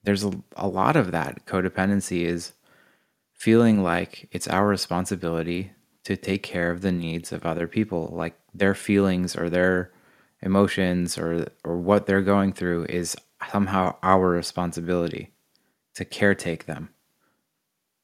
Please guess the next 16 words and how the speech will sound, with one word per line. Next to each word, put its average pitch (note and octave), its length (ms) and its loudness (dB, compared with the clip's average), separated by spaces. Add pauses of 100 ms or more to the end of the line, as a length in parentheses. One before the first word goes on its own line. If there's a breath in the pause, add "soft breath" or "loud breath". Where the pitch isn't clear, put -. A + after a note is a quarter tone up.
(400)
and F#2+ 240 2
not G2+ 360 2
then G2+ 260 4
placing F#2 600 -2
boundaries F#2 500 2
or E2+ 140 -4
limits G2+ 500 2
on F2 320 -2 (600 soft breath)
how G2 220 2
we G#2 160 4
show F2+ 280 0
up F2+ 180 -2
for F2+ 160 -2
other F2 180 -2
people. A2+ 460 -4 (720)
And G2 200 2